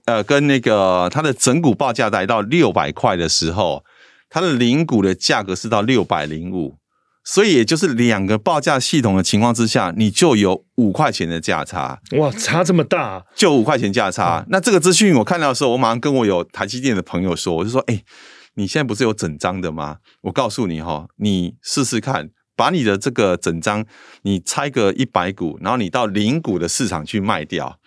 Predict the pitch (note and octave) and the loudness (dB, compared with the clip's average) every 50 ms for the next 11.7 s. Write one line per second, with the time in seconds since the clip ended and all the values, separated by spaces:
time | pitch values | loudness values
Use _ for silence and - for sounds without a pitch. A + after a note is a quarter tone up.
0 | _ _ _ _ _ _ - D#3 D3+ C#3 G3+ F3+ B2+ - D#3+ D#3 D3+ D3 D3+ C#3 | _ _ _ _ _ _ -6 -4 -2 0 2 2 2 2 -2 -2 -2 0 0 2
1 | C3 C3+ G#2 G2 A2 A2 A2 - _ _ _ - - _ _ _ _ _ - B2 | 2 0 0 0 0 -2 -2 -4 _ _ _ -20 -20 _ _ _ _ _ -4 -4
2 | G#2 G2+ - F3 F3 D3+ B2+ C3+ C3 A#2 G2+ B2 A2 F2+ D#2+ D2+ D2+ A2 B2+ - | -2 -2 0 2 2 4 4 2 2 2 2 2 2 2 0 0 -2 -2 -2 -2
3 | - G#2+ F#2 F#2+ G#2+ - _ _ - - G#2+ G#2 - B2 B2+ B2+ B2 - D3+ A#2 | -2 -2 -4 -4 -6 -8 _ _ -8 -6 -6 -2 0 2 2 2 2 2 2 2
4 | F#2 E2 D#2 C#2+ D2 - - _ _ _ - C3 A#2 G2 - B2 A#2+ C3 D3 C#3 | 0 0 -4 -8 -10 -12 -18 _ _ _ -4 -2 -2 -2 0 -2 0 0 0 0
5 | B2 G#2+ G2+ - G2 E2 D#2+ E2+ F2+ G#2+ A2 G#2+ E2 D#2 E2+ G2 A#2 A#2 - _ | 0 0 0 -2 -4 -2 -2 -2 -2 -2 -2 -4 -4 -4 -2 -4 -4 -6 -6 _
6 | _ - - - _ _ _ _ _ _ _ _ D3 G#3 A#3 G3+ F#3+ D3 C3+ - | _ -20 -20 -20 _ _ _ _ _ _ _ _ 0 0 2 2 2 2 2 2
7 | A3 F3+ D#3 B2 G#2+ - F3 E3 D#3+ E3+ D#3+ C#3 B2+ A#2 C3+ C3+ A#2 G2 F#2 F2+ | 2 2 2 2 2 2 0 0 2 2 2 2 2 2 2 2 2 2 0 -2
8 | A2 A2 G#2+ G#2+ - - D#3 G#2+ D#2 - - _ _ - - C#3+ E3 E3 C3+ A#2 | -2 -6 -4 -2 -2 0 0 0 -2 -4 -10 _ _ -6 -2 2 2 4 4 4
9 | B2+ B2 A2+ B2 C3 C3+ - - F#2+ F2 - B2 A#2+ G2 - - - - - - | 2 2 2 0 0 0 0 0 -2 0 0 0 0 0 -2 -4 -10 -20 -20 -20
10 | _ _ - - A2 A#2 A2+ - D#3+ B2 A2 G#2+ B2 A2 A2 G#2 A#2 G#2+ G#2 G2+ | _ _ -4 0 0 2 2 2 2 2 2 2 2 2 2 2 0 0 0 0
11 | F#2+ E2 D#2+ - - A2 B2+ - - D#3 D3 B2+ G2 | 0 -2 -2 -2 -2 -2 -2 -2 -2 -2 0 0 -2